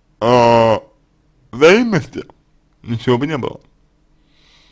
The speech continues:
Поэтому нужно говорить для начала о вашей взаимности, о ваших желаниях, о проблемах в семье, о неудовлетворённости.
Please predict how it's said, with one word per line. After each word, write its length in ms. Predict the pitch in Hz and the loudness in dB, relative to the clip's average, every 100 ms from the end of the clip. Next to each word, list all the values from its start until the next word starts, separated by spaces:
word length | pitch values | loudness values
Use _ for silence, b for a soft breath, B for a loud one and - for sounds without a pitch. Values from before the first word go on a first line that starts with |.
| _ _ - | _ _ -4
Поэтому 300 | 127 135 156 | -2 -2 -2
нужно 260 | 170 160 | -2 0
говорить 320 | 135 139 151 | 2 2 2
для 220 | 127 120 135 | -2 -4 -4
начала 440 | 131 196 294 143 | 0 2 2 0
о 360 | - 170 156 - | 0 2 2 -2
вашей 540 | 123 156 170 123 135 | -2 2 4 2 -2
взаимности, 680 | 120 120 123 123 117 98 - b b _ - | -4 -4 -6 -6 -10 -12 -20 b b _ 0
о 120 | 135 | 4
ваших 440 | 170 156 123 - - - | 6 4 0 -10 -14 -12
желаниях, 640 | 120 127 127 113 117 110 B 139 131 110 | -4 -2 -2 -4 -4 -6 B -20 -20 -8
о 120 | - 135 | -2 0
проблемах 540 | 147 147 156 165 135 | 2 0 0 -2 -4
в 160 | - - | -10 -6
семье, 560 | 160 151 147 135 - B B B | -6 -4 0 0 0 B B B
о 160 | - 147 | -4 -4
неудовлетворённости. 1160 | 151 147 147 156 147 175 185 165 123 113 - | -2 -4 -2 -2 4 4 4 0 -4 -8 -12